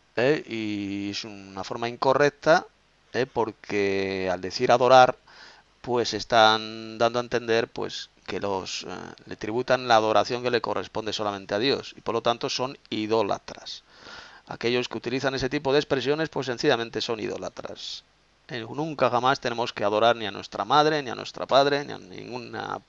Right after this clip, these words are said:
otra persona. Eh, solamente al Dios Padre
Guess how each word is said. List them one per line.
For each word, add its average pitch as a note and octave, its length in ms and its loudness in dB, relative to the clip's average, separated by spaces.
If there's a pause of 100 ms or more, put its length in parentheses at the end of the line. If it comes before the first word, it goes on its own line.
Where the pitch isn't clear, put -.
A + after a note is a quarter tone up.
otra A#2+ 260 -2
persona. B2+ 500 -2 (720)
Eh, B2 180 -4
solamente C3+ 540 4
al A#2 180 2
Dios D#3+ 240 4
Padre D#3+ 460 4